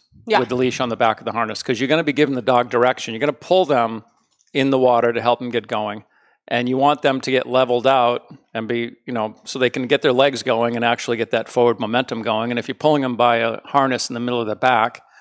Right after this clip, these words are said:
Speaker 2: you could be pulling their head down and pulling them backwards and all that crap, which
Speaker 1: You
Speaker 2: is
Speaker 1: don't
Speaker 2: not
Speaker 1: need to make it
Speaker 2: productive.
Speaker 1: any harder than it is
Speaker 2: Yeah.
Speaker 1: to begin with.
Speaker 2: Yeah. So, I mean, what I do with, if it's like a lake setting, that type of a, a beach entry, is I'll walk, I'll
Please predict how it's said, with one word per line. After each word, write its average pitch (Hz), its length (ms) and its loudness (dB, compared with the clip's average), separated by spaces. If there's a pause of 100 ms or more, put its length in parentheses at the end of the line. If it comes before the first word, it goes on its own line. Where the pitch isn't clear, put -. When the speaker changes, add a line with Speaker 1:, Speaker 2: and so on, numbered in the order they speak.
(160)
Speaker 2:
you 123 80 -6
could 165 160 0
be 139 80 0
pulling 139 260 2
their 117 120 -2
head 131 240 0
down 123 340 2
and 101 120 -8
pulling 131 220 -4
them 110 120 -8
backwards 110 460 -2
and 113 80 -12
all 110 140 -4
that 110 120 -6
crap, 104 380 -4
which - 100 -10
Speaker 1:
You - 40 -10
Speaker 2:
is 233 80 -2
Speaker 1:
don't 254 60 2
Speaker 2:
not - 80 2
Speaker 1:
need 240 100 -2
to 247 100 0
make 240 240 0
it 214 160 2
Speaker 2:
productive. 208 80 0
Speaker 1:
any 233 160 0
harder 226 380 2
than 190 240 -6
it 262 180 2
is 233 200 -4
Speaker 2:
Yeah. 202 160 4
Speaker 1:
to 101 60 -2
begin 190 240 -2
with. - 160 -6
Speaker 2:
Yeah. 120 260 -4 (100)
So, 151 220 2
I 143 40 2
mean, 151 220 0
what 143 280 0
I 185 140 4
do 143 320 0
with, 127 480 0
if 127 140 -8
it's - 160 -2
like 131 160 0
a 123 40 -2
lake 127 300 2
setting, 107 500 -2
that 113 220 0
type 117 240 -2
of 110 140 -2
a, 107 160 -2 (380)
a 117 80 2
beach 131 460 -2 (120)
entry, 120 500 -4 (580)
is 117 340 0
I'll 139 220 4
walk, 143 380 2
I'll 151 380 0